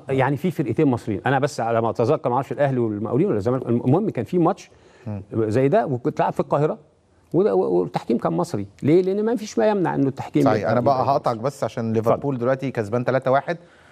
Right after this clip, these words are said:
Speaker 2: ومحمد صلاح نزل الشوط التاني وجاب الهدف التالت. إحنا بنبقى سعداء جدًا بمحمد
Speaker 1: أنا
Speaker 2: صلاح.
Speaker 1: بصراحة، شوف، إحنا وقت البرنامج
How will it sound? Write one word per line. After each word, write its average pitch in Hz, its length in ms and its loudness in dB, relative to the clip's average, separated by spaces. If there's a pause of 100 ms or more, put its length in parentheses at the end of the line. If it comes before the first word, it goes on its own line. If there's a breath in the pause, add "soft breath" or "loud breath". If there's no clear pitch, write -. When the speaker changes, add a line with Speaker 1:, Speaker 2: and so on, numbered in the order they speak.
(100 soft breath)
Speaker 2:
ومحمد 127 280 -2
صلاح 123 280 -2
نزل 127 180 -4
الشوط 131 280 -8
التاني 156 340 -2
وجاب 127 160 0
الهدف 113 320 -4
التالت. - 520 -8 (380 loud breath)
إحنا 123 120 2
بنبقى 120 220 2
سعداء 117 280 0
جدًا 123 340 -2 (100)
بمحمد 101 360 -2
Speaker 1:
أنا 101 80 2
Speaker 2:
صلاح. 117 200 2
Speaker 1:
بصراحة، 127 520 2
شوف، 123 200 -2
إحنا 127 180 0
وقت 131 180 0
البرنامج 120 480 0